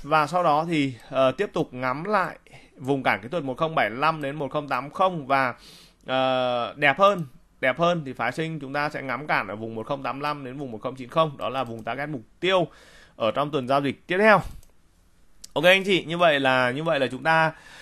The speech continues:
ờ, nhìn thấy rằng cái tín hiệu kết tuần của thị trường nó tương đối là lạc quan, và như vậy đó sẽ là những cái cơ sở kỹ thuật rất là quan trọng để giúp cho, ờ, thị trường, à, sẽ có những cái đà tiến, những cái bước tiến ở trong tuần giao dịch tiếp theo.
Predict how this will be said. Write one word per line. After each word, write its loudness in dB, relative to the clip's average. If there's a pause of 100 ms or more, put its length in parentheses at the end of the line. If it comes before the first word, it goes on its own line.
(140)
ờ, 10
nhìn 6
thấy 10
rằng 6
cái 0
tín 2
hiệu 2 (120)
kết 0
tuần 4
của -4
thị -4
trường 2
nó 0
tương 0
đối 2
là 0
lạc 2
quan, 6 (100)
và -2
như -6
vậy 0
đó 2
sẽ -4
là 0
những -8
cái -8
cơ -2
sở 2
kỹ -10
thuật -4
rất -2
là 2
quan 0
trọng 0
để -2
giúp -2 (100)
cho, 8 (280)
ờ, 2
thị -2
trường, 0
à, -2
sẽ -4
có 4
những -4
cái -8
đà 4
tiến, 0
những -12
cái -10
bước -6
tiến 0
ở -4
trong -2
tuần -2
giao 2
dịch -2
tiếp -4
theo. 6